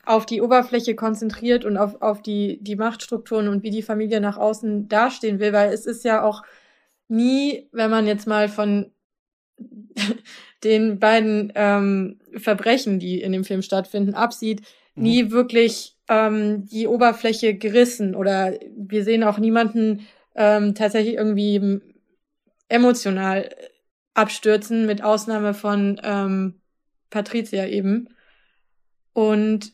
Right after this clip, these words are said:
Speaker 1: ich, ich fand die eine, den einen Aspekt, über den ihr gerade gesprochen habt, auch noch interessant in dem Zusammenhang, was eigentlich die Perspektive von dem Film ist, weil ich bin mir nicht sicher, ob wir die ganze Zeit bei Patricia sind, weil Patricia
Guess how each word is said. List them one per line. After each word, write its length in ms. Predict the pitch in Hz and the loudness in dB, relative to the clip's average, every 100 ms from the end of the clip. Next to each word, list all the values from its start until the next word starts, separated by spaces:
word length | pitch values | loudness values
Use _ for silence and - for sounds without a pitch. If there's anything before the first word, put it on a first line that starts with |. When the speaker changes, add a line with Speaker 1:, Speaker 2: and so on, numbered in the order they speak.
| - | -4
Speaker 1:
ich, 260 | 226 - - | -4 -4 -8
ich 140 | 220 | -2
fand 220 | 240 233 | 0 0
die 140 | 240 - - _ | -2 -8 -14 _
eine, 580 | - 240 247 240 240 - _ _ _ _ _ _ _ _ _ | -2 2 4 4 2 -4 _ _ _ _ _ _ _ _ _
den 360 | 240 - 233 226 | -20 -6 -2 0
einen 180 | 240 262 | 2 2
Aspekt, 380 | 240 269 262 220 | 2 2 0 0
über 120 | 220 | 0
den 140 | 220 | 2
ihr 100 | 220 | 0
gerade 200 | 220 220 | 2 2
gesprochen 300 | 220 247 240 | 2 2 0
habt, 120 | 240 | 0
auch 80 | 220 | 0
noch 140 | 220 214 | -2 -4
interessant 580 | 214 220 220 262 262 | -4 -4 -2 -2 -2
in 300 | - 220 202 | -4 -2 0
dem 140 | 202 196 | 0 -2
Zusammenhang, 580 | 214 214 214 214 220 208 | -2 -2 -2 -2 -2 -2
was 180 | 214 | -2
eigentlich 240 | - 220 214 | -2 -2 -2
die 100 | 208 | -6
Perspektive 640 | 220 214 208 208 277 269 | -6 -4 -6 -4 -4 -2
von 180 | 240 196 | -2 -4
dem 140 | 196 | -4
Film 240 | 190 196 202 | -4 -2 -2
ist, 180 | 226 214 | 0 0
weil 120 | 208 | -2
ich 80 | 214 | -2
bin 120 | 240 | -2
mir 100 | 226 | 0
nicht 180 | 220 262 | 0 -2
sicher, 280 | 254 233 | -4 -4
ob 120 | 202 220 | -2 -2
wir 80 | |
die 80 | 208 | -2
ganze 320 | 208 208 214 | -2 -2 -4
Zeit 200 | 202 214 | -8 -4
bei 120 | 208 208 | -2 -2
Patricia 600 | 214 - 262 262 196 196 | -4 -4 -6 -2 -2 -2
sind, 200 | 220 220 | -2 -2
weil 120 | 208 | -2
Patricia 760 | 202 - 262 269 196 196 226 | -4 -6 -8 -6 -2 -2 -2